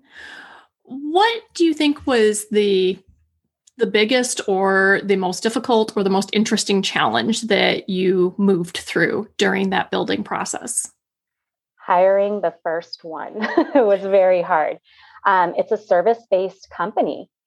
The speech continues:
Speaker 2: and allowing someone else to provide a service to my clients who I've gotten through referrals and has my name attached to this company, it's very hard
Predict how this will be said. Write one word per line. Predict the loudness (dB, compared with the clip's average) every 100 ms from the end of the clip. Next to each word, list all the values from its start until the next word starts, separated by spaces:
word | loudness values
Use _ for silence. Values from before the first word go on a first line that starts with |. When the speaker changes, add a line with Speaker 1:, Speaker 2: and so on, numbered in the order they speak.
| _ _ -6
Speaker 2:
and | -2 -2 0 -2 -2 -8 _ _ _ -2
allowing | 0 2 2 2 2 0 -4
someone | -8 -6 -4 -2 -4 -4
else | -2 2 0 -2 _ _ _ _ _ _
to | -16
provide | -6 -4 2 2 2
a | 0
service | -4 -4 2 2 2 0 0 -4 _ _ _ -14 -6
to | -6
my | -2 -2 0 2 0 -2
clients | -4 -2 0 -2 -4 -6
who | -2
I've | 0 2
gotten | 2 -2 -2
through | -6 -2 -2
referrals | 0 2 4 4 2 -2 -10
and | -10 -10
has | -6 -6
my | -4 -2 2 2
name | 2 2 0
attached | 0 0 -2 -4
to | -2
this | -2 -2
company, | -4 -2 -2 -2 -6 _ _ _ _ -2
it's | 2
very | 4 4 2
hard | 2 2 2